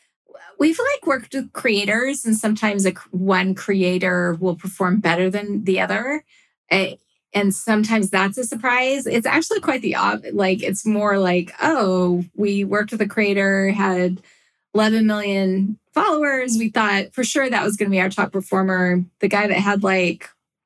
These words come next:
fifty thousand actually way topped the person with eleven million. So,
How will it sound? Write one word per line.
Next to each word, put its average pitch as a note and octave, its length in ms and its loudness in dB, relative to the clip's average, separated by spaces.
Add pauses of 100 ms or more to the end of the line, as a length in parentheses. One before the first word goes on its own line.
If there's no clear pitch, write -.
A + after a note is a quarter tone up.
(360)
fifty B3+ 480 0
thousand G3 840 2 (240)
actually F#3+ 800 0
way F#3+ 680 0
topped F3+ 540 -4
the E3 80 -2
person F#3 280 -2
with E3+ 100 -2
eleven E3+ 340 0
million. F3 420 0
So, G3 360 0